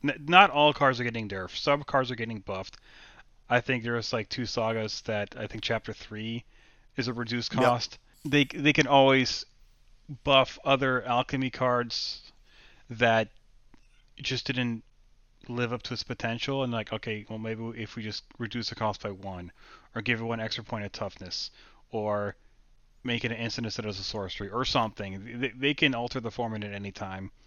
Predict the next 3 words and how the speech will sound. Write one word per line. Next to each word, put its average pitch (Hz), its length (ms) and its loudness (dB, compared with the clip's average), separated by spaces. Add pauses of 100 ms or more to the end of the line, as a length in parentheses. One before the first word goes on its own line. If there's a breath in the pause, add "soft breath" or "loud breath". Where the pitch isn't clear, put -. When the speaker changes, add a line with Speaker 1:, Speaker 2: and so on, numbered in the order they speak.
(460 soft breath)
Speaker 1:
but 104 320 0 (340)
it's - 560 0 (100)
a 117 460 -4